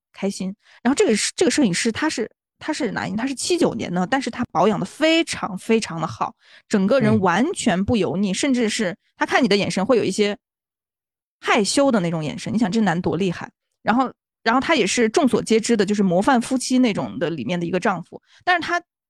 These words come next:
Speaker 1: 就是在赞扬别人的时候，就是说得非常的简单直观，然后又让你觉得很健康。他就说，他说：“我，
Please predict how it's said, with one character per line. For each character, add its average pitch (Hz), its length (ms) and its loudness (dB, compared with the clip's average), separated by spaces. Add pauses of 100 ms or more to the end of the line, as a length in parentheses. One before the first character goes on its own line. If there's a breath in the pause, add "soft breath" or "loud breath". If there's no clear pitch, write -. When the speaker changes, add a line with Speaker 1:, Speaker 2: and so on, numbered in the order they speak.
(500)
Speaker 1:
就 285 100 2
是 254 60 2
在 240 260 2 (140)
赞 349 180 4
扬 208 160 4
别 185 80 4
人 190 80 2
的 214 80 4
时 196 160 0
候， 180 100 4
就 233 140 2
是 - 20 -2
说 294 160 -2
得 269 80 0
非 320 140 -6
常 208 160 -2
的 180 180 -8 (840)
简 196 180 0
单 262 260 -2 (120)
直 - 180 -2
观， 226 340 0
然 - 140 0
后 233 140 2
又 220 360 0
让 254 140 0
你 175 80 -4
觉 175 140 -2
得 175 220 -6 (360)
很 185 160 -8
健 220 240 0
康。 - 240 -10
他 339 140 -6
就 339 100 0
说， 311 180 -2
他 320 160 -8
说 349 260 0 (340 soft breath)
：“我， 202 180 -2